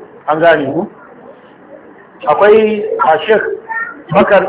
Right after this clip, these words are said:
bin Abdullahi Abu Zaid. Allah ya ji kan shi ya gafarta mishi. Ya, yana cikin malaman da suke rubutu akan, akan carbi. Asali, asali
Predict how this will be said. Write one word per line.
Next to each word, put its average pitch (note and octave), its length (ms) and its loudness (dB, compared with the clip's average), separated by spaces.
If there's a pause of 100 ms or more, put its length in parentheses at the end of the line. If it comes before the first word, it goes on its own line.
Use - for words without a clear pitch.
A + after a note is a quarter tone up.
bin F3+ 140 -4
Abdullahi E3 580 0
Abu D3+ 240 -2
Zaid. D#3+ 300 -2 (920)
Allah F3+ 240 0
ya D3 80 -2
ji - 20 -2
kan F#3 220 -2
shi E3 80 -4
ya - 80 -2
gafarta D#3 420 -2
mishi. C#3 220 -6 (2250)
Ya, F#3 160 2
yana G#3+ 240 4
cikin G#3 160 -2
malaman F#3 400 2
da F3+ 80 0
suke - 240 -6
rubutu E3 320 -2
akan, D3+ 480 -2 (960)
akan F3 220 0 (100)
carbi. C3+ 400 -4
Asali, A#3 480 0 (560)
asali A#3 480 0